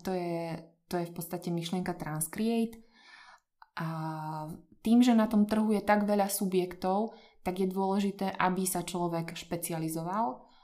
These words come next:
My sa špecializujeme, ja síce pracujem aj s angličtinou, e, okrem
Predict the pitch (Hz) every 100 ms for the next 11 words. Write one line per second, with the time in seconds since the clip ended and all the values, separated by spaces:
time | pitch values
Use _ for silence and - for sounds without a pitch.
0 | - 190 190 190 - 185 190 185 185 185
1 | 180 180 - - 180 170 170 165 180 175
2 | 170 160 151 - 180 196 214 208 - 214
3 | 196 190 190 185 175 - - 170 185